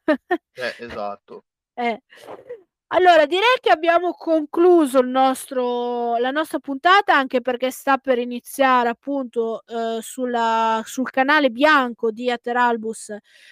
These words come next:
Speaker 1: ehm, il podcast sulla prima squadra maschile, quindi, eh, vi lasciamo,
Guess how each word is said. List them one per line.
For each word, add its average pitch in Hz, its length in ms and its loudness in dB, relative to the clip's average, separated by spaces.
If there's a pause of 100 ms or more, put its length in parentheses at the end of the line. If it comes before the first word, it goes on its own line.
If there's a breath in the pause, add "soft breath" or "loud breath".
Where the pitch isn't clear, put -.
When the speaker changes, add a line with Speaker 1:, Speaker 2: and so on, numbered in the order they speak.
(100)
Speaker 1:
ehm, 214 840 -4
il 269 220 -4
podcast 240 800 0
sulla 277 380 0
prima 262 260 -4
squadra 247 420 -2
maschile, 359 640 0
quindi, 240 520 -8
eh, 220 380 -12
vi 214 160 -16
lasciamo, 214 840 -8